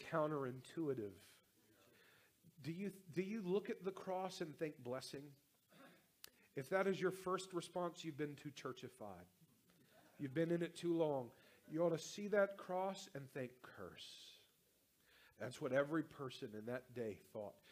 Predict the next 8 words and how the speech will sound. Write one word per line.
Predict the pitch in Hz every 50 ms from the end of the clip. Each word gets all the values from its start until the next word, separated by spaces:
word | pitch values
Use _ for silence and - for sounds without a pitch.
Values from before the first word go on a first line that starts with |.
| - - _ -
They | 98 95
saw | - - 131 131 143 147
a | 151
cross | 147 - - 147 143 139 135 131 - -
and | 120 101 107
they | 123 139
thought | 131 135 - 135 127 127 123 - - - - - - _
condemnation, | - - 131 127 120 127 131 123 120 117 110 95 - - - 107